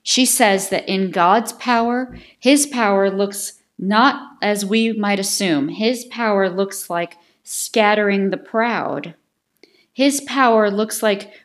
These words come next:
bringing down the powerful from their thrones and lifting up those who are lonely. God's power looks like feeding the hungry, and it looks like the rich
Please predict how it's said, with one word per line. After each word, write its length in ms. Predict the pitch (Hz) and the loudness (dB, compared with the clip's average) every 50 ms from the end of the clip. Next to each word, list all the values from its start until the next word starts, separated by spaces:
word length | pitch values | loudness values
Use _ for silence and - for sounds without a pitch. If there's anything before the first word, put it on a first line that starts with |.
| _ _ | _ _
bringing 480 | - 190 202 220 233 240 233 226 220 214 | -6 -2 2 2 4 4 4 2 2 2
down 320 | 202 214 208 214 226 226 | 2 2 2 2 2 2
the 80 | 214 208 | 0 -2
powerful 720 | 214 - - 220 214 202 208 208 208 208 - 190 190 185 | -4 -4 0 2 4 6 6 4 2 0 -4 -6 -8 -6
from 220 | - 202 196 190 | -6 -4 -4 -2
their 140 | 180 185 185 | -4 -4 -6
thrones 540 | 180 - 202 208 202 202 196 202 202 196 202 202 - | -8 -6 -2 0 0 2 2 2 2 0 -2 -4 -4
and 200 | 180 170 170 165 | -4 -2 -2 -2
lifting 480 | 175 208 226 220 220 - 226 208 202 | 0 0 -2 -2 -4 -4 -4 -2 -2
up 180 | 190 185 - _ | -2 -4 -4 _
those 300 | 190 180 180 180 175 - | -4 -2 -2 -2 -4 -6
who 100 | 185 170 | -6 -6
are 160 | 165 160 160 | -6 -6 -6
lonely. 640 | 160 165 180 185 196 202 190 165 151 147 143 147 - - - - _ _ | -6 -4 -4 -2 -2 -2 -2 -4 -4 -6 -8 -10 -12 -18 -20 -20 _ _
God's 420 | - 196 202 240 285 285 277 - | 2 4 4 4 4 2 0 -4
power 520 | - - 226 214 196 185 180 180 175 175 - - - _ | -8 -6 -4 -2 -2 -2 -2 -4 -4 -6 -10 -16 -20 _
looks 320 | - 185 208 220 220 - - | -4 -2 -2 -2 -2 -2 -2
like 200 | 214 202 202 - | -2 -2 -2 -4
feeding 560 | - - - 240 240 247 214 240 214 202 196 | -12 -8 -4 -2 0 0 0 0 0 0 0
the 100 | 190 190 | -2 -4
hungry, 720 | - - - 226 226 214 202 196 175 143 - - - 170 160 _ _ _ _ _ _ _ _ _ _ _ _ _ _ _ | -6 -8 -6 -4 -2 0 0 0 0 -2 -4 -6 -8 -10 -14 _ _ _ _ _ _ _ _ _ _ _ _ _ _ _
and 140 | 185 190 175 | -4 -2 0
it 120 | 196 - - | -2 -2 -2
looks 380 | 214 240 269 262 - - - | -2 -2 -2 -2 -4 -4 0
like 220 | 233 220 202 208 - | 0 0 0 0 -4
the 100 | 202 190 | -6 -4
rich 580 | 180 208 220 - 208 - - - - - - | -2 0 -2 -2 -2 -2 -2 -4 -4 -6 -10